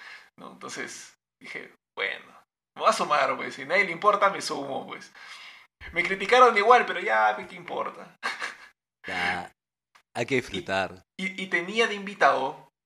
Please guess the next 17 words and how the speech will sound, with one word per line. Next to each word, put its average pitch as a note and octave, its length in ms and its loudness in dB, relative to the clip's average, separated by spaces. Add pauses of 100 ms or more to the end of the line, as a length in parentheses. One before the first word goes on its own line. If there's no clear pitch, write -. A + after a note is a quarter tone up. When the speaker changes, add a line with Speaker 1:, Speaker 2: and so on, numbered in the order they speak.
(240)
Speaker 1:
a, B2+ 600 2
a - 160 -4
un, C3 180 -6
a C3 60 -4
un B2+ 160 -8
señor C3 480 -6 (420)
Luis, C#3 540 -10 (360)
no C3+ 100 -2
voy C#3+ 80 2
a - 20 -2
decir D#3+ 160 -2
apellidos D3 420 -2
como B2 180 -2
para A#2+ 120 -2
no C#3 80 -2
comprometer C#3+ 640 -4
identidades, C#3+ 760 -2